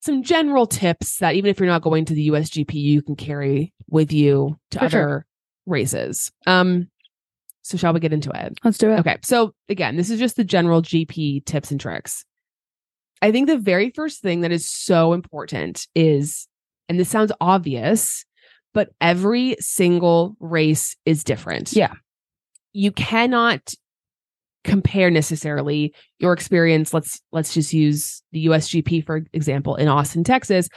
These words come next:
Speaker 1: to what you would experience, like, for me when I went to Monaco.
Speaker 2: Right.
Speaker 1: I mean, I, I, I, it's obviously not night and day because they're still Formula One races, but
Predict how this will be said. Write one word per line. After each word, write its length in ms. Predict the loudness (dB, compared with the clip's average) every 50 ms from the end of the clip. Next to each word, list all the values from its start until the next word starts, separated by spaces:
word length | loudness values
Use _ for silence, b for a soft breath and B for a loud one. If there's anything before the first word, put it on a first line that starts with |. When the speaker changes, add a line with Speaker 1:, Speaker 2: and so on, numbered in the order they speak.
| B B B B -4
Speaker 1:
to 120 | 0 2 2
what 140 | 2 2 2
you 120 | 0 0
would 80 | 2 0
experience, 580 | -2 -2 -4 -4 -2 -2 -2 -2 -4 -8 -10
like, 160 | -10 -10 -10
for 120 | -8 -6 -4
me 280 | -2 2 2 4 4
when 160 | 4 4 2 2
I 60 | 2
went 200 | 0 0 -2 -6 _ _ _ -2
to 80 | 0
Monaco. 420 | 2 2 2 2 0 -2 -4 -4 0 2
Speaker 2:
Right. 240 | 2 2 2 -2 -6 _ _ _ _ _ _ _ _ _ _ _ _ _ _ _ _ _ _ _ _ _ _ -4
Speaker 1:
I 100 | -2 0
mean, 460 | 2 4 4 4 4 4 2 -2 -4 _ _ _ _ _ _ _ -16 -16 -14 _ 0
I, 180 | 0 0 2 0 -2
I, 160 | -4 -4 -4 -6 _ -18 -18 _ _ _ -4
I, 140 | -4 -4 -4 -6 _ -6
it's 100 | -2 0
obviously 280 | 0 2 2 2 2
not 160 | 2 0 0 -2
night 340 | -4 -2 0 0 0 0 0
and 200 | 0 -2 0 0
day 240 | 2 2 2 2 2
because 500 | 0 -2 -2 0 0 0 -2 -4 -8 -12 -8
they're 180 | -6 -4 -4
still 260 | -4 -4 -2 -2 -2 0
Formula 300 | 0 0 0 0 0 0
One 140 | 0 0
races, 580 | 0 0 -2 -2 0 0 2 2 0 0 -4 -6
but 380 | -6 -2 0 2 2 2 0